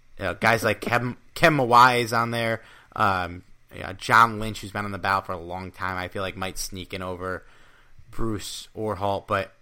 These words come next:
I really think they are deserving candidates, but it's just a, it's a tough Hall of Fame to get into, and especially for the receivers.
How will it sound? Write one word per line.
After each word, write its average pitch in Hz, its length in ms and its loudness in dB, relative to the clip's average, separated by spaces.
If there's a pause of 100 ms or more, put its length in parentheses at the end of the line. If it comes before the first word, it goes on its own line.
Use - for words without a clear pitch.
(320)
I 143 140 4
really 180 260 4
think 180 180 -6
they 151 140 0
are 113 260 -2
deserving 104 480 -6
candidates, 107 600 -8
but 107 260 -6 (920)
it's - 180 -2
just - 200 -4
a, - 260 4
it's - 260 -8
a - 60 -20
tough 147 320 -2
Hall 139 220 2
of 127 100 -2
Fame 127 220 -4
to 113 60 -8
get 101 160 -6
into, 104 480 -8 (100)
and 107 380 -6
especially 151 580 0
for - 160 -6
the 101 100 -6
receivers. 90 640 -10